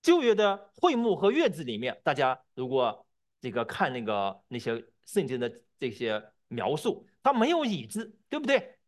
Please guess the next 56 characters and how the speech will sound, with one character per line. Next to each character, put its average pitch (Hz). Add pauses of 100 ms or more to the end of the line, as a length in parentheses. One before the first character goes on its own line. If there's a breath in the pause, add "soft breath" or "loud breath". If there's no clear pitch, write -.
也 233
就 294
是 254
从 247
来 240
没 202
有 254 (160)
祭 285
司 196
说 202
献 262
完 180
祭 277
了， - (220)
哎， 131
来 135
坐 208
下 151
来 117 (380)
这 147
一 123
回 104
事 127
儿， -
没 127
有 139
这 117
回 95
事 107
儿。 - (1160)
这 311
就 247
是 190
说 180
呢， 127
说 233
明 151 (160 soft breath)
他 214
们 220
献 269
祭 220
的 330
工 226
作 - (120)
乃 123
是 156
永 139
无 127
止 196
境 143
的， - (260)
不 277
能 226
停 202
止 -
的， -